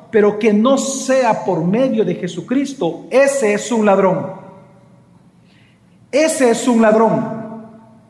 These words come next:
Cualquiera que te predique que la bendición viene por algo fuera de Cristo, ese es un ladrón y un salteador.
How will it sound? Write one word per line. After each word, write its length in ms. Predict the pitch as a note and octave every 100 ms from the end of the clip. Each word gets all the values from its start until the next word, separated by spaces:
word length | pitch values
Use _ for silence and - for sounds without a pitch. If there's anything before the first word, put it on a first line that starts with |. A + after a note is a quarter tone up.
| _ _ _ _ _ _ -
Cualquiera 500 | A3+ A3 C#4 D#4 D#4
que 80 | C#4+
te 140 | B3
predique 440 | - G#3 C#4 -
que 120 | C4 B3
la 80 |
bendición 600 | A3 F#3+ G3 - C4+ C4
viene 300 | G#3 C#4 C4+
por 240 | C4+ A3+ A3+
algo 320 | C4 B3 C4
fuera 380 | - B3+ C4+ C4
de 140 | A#3+
Cristo, 600 | C4+ C#4 - - G#3+ G#3+ A#3
ese 220 | C4 C4
es 120 | A#3+
un 160 | C4 A#3+
ladrón 380 | A3+ B3 A#3+ G#3+
y 60 |
un 100 | A#3+
salteador. 960 | - A3+ A3+ G#3+ G3+ G#3+ F#3 - -